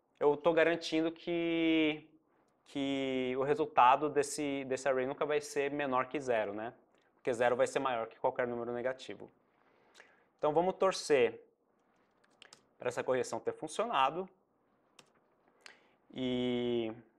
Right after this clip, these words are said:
se ela tiver funcionado, a gente tem uma célula aqui, né? E a gente tem os vizinhos dela.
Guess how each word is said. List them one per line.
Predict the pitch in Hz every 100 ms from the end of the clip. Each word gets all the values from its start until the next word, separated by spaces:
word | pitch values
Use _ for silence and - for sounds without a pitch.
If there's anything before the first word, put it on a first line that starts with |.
| _ _ _ _ _ _ _ _ _ _ _ _ _ _ _ _ _ _ _
se | -
ela | 139
tiver | 139 139
funcionado, | - 147 156 143 127 117 113 104 - _
a | 110
gente | -
tem | 117
uma | 113
célula | - 110 101 101
aqui, | - - 98
né? | 120 160 - _ _ _ _ _ _ _ _ _ - _ _ _ _ _
E | 113
a |
gente | 107 110 -
tem | 117 117 117
os | 110
vizinhos | 113 113 104 120 113 107
dela. | - -